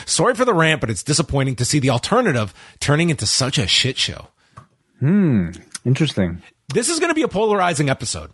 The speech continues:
Speaker 1: I think, for people, because it was, um,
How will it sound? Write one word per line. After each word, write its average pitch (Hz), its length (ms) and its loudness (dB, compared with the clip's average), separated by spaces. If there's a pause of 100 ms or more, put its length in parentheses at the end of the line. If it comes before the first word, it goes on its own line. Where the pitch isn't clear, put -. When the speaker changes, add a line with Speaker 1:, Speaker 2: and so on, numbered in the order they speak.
(100)
Speaker 1:
I 92 80 -6
think, 120 240 -4
for 117 100 -2
people, 87 280 -2
because 98 540 -2
it 139 160 2
was, 123 340 2
um, 104 400 0